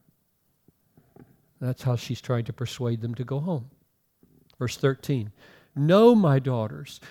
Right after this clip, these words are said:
for it is exceedingly bitter to me for your sake that the hand of the Lord has gone forth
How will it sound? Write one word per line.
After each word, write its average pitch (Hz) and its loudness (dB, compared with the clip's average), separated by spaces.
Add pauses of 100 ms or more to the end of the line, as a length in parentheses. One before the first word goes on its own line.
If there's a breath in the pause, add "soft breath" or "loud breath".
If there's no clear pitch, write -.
for 170 0
it 165 6
is 160 6
exceedingly 202 4
bitter 196 6
to - -2
me 123 -2 (180 soft breath)
for - -2
your 147 2
sake 143 2
that 143 0
the 151 4
hand 214 6
of 175 -2
the 151 0
Lord 196 4
has 147 6
gone 202 -2
forth 196 0